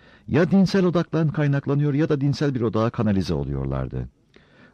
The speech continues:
Onların bu durumu Anadolu sosyal zeminde zaten mevcut olan ayrıcalıklar, koruyanlar, korunanlar bağlamındaki çeşitli yapılanmalarla hem paralellik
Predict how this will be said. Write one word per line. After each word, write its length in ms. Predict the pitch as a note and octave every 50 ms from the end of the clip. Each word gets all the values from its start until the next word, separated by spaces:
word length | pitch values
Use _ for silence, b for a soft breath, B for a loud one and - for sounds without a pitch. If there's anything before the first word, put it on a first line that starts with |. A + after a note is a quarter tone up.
| b
Onların 440 | - A#2+ C3 D#3 F#3 G#3 G#3 G#3+ G3
bu 100 | A3 G#3+
durumu 300 | F#3 F3+ C3+ A#2 B2 F#2+
Anadolu 340 | G#2+ D#3 F3+ D#3+ E3 D3+ C3+
sosyal 360 | - - C3+ - - D#3+ E3
zeminde 400 | C#3+ C3 A#2 G2+ G2 F#2+ F#2+ G2+
zaten 360 | G2 D3 E3 F3+ - D#3 B2
mevcut 340 | A2 G#2+ G#2 G#3 - D3 -
olan 160 | B2 G#2 G2
ayrıcalıklar, 720 | D2+ D#2+ A2 A2+ A#2 G2+ A2+ A2 A2 - F#2+ F2 F2 F#2+
koruyanlar, 600 | - - - A#2 A2+ A#2 A2 G2+ G2+ G2+ G2+ G2+
korunanlar 600 | G2+ - B2 B2+ C3 C#3 C#3 C3+ C3+ D3 C#3 A2+
bağlamındaki 580 | G#2 F#2 F2 E2+ E2+ E2 E2+ E2 F2+ F#2 A#2 B2+
çeşitli 360 | - - C3 - - - -
yapılanmalarla 840 | D3+ B2+ - - G#2 G#2 G2 G2+ F#2 G2 G2+ A2 A2+ A2+ F2+ D2 E2
hem 140 | A2 D#3 E3
paralellik 540 | - D3+ A#2+ G2 F2 D#2+ D2+ D2+ F#2 A#2+